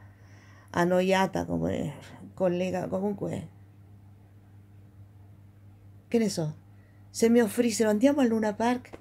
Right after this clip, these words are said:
io dico, "Ok", mi, mi alzo, tranquilla, mi dimentico, ma no,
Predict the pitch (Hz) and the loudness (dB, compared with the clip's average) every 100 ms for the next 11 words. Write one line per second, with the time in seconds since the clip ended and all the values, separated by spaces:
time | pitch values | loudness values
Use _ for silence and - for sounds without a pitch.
0 | - - 196 185 208 180 185 190 180 - | -20 -4 -2 -2 -6 -6 -6 -4 -4 -6
1 | 170 180 170 175 - 208 196 - - - | -6 -6 -4 -6 -6 -10 -10 -18 -20 -20
2 | - - - 175 165 202 202 202 196 185 | -20 -14 -6 -6 -2 -2 0 0 -2 -2
3 | 185 190 202 196 175 196 214 | -2 0 -2 -2 -4 -2 -2